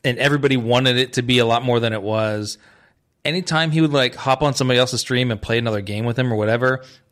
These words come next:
all chat was, and everybody tweeting at him was just like, "Get back to fixing the game, get back to fixing the game." Like, he's like, "I don't, I don't li-, I have to stop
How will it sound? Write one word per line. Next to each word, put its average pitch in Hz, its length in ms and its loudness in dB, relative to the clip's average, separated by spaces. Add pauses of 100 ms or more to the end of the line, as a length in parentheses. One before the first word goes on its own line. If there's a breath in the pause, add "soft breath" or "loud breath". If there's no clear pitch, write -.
(120)
all 170 360 2
chat 147 420 -2
was, 135 340 0
and 107 80 -6
everybody 135 400 -2
tweeting 131 380 -2
at 131 80 -2
him 135 80 -2
was 120 100 -2
just 110 140 -6
like, 113 180 -2 (300 loud breath)
"Get 139 140 0
back 127 160 0
to 117 80 -4
fixing 123 260 0
the 117 80 2
game, 113 260 0
get 107 120 -2
back 120 140 4
to 113 40 -14
fixing 127 220 -4
the 139 80 0
game." 120 80 -2
Like, 113 180 -4 (220 loud breath)
he's - 120 -8
like, - 160 -10
"I 160 60 -2
don't, 202 340 0 (760 soft breath)
I 180 60 0
don't 220 260 -4
li-, 117 320 -4
I 131 80 0
have 202 300 -4
to 131 100 0
stop - 600 -2